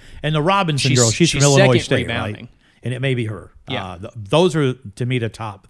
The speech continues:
Speaker 1: three gunning for the player of the year.
Speaker 2: If we look at scoring,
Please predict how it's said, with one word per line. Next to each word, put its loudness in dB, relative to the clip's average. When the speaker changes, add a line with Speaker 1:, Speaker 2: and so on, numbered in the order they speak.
Speaker 1:
three -6
gunning -12
for -18
the -16
player -14
of -20
the -18
year. -16
Speaker 2:
If -4
we 0
look 0
at -10
scoring, -10